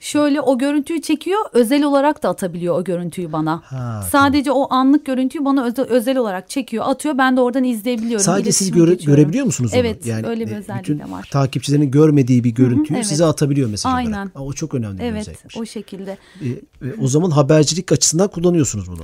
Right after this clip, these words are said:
Speaker 1: Evet, yani benim çok işime yarıyor. Çünkü
Speaker 2: Biz
Speaker 1: aslında herkes, kimisi bunu, e, bir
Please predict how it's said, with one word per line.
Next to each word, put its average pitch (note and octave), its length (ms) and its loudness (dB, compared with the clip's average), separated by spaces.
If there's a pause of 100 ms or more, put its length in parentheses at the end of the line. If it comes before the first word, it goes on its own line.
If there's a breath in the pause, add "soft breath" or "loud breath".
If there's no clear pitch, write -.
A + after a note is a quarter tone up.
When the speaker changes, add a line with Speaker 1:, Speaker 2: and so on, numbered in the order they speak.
(120)
Speaker 1:
Evet, G#3 220 -10
yani B3 320 2
benim D4 180 6
çok D#4 200 -4
işime E4+ 220 -2
yarıyor. C#4+ 200 0
Çünkü E4+ 260 -4 (100)
Speaker 2:
Biz - 180 -8
Speaker 1:
aslında C4+ 340 2
herkes, D#4 380 2
kimisi C#4+ 380 2
bunu, C#4 320 2
e, A#3 220 -2
bir B3 260 -6